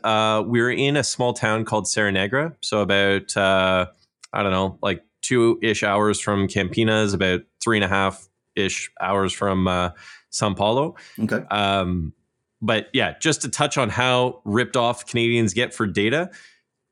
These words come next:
Speaker 1: the plan that I had there, it would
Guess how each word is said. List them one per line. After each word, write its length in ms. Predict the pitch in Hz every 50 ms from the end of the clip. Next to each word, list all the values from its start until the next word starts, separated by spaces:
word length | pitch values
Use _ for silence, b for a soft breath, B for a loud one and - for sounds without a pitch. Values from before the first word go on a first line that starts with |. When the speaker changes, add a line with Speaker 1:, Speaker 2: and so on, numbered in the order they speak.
| _ _
Speaker 1:
the 100 | 107 123
plan 520 | - - - - - 156 170 185 196 208 202
that 120 | 190 180
I 80 | 180 170
had 380 | 147 143 165 165 151 135 113
there, 500 | 127 143 143 120 95 90 85 92 98 - _ _ _ _ _ _ _ -
it 80 | 135 131
would 140 | 123 123